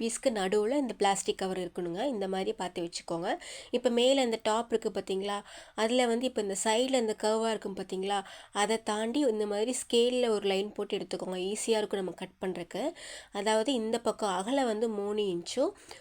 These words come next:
உயரம் வந்து பதினாலு இன்ச் இருக்கிற மாதிரி மார்க் பண்ணிக்கோங்க.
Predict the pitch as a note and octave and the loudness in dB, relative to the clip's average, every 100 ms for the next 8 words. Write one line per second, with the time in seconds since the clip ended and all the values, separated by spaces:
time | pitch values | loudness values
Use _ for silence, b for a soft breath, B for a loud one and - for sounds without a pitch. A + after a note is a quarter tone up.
0 | B A3+ C4 C#4+ A#3+ A3+ - G#3 G3+ A3+ | B 4 6 6 4 0 0 0 2 0
1 | A#3 A#3+ A3 - - F#3+ F3+ G3+ C#4 G3 | 0 0 -4 -6 -8 -6 -4 -4 -2 -2
2 | F#3+ - F#3 - F3 E3+ | -4 -6 -6 -4 -6 -6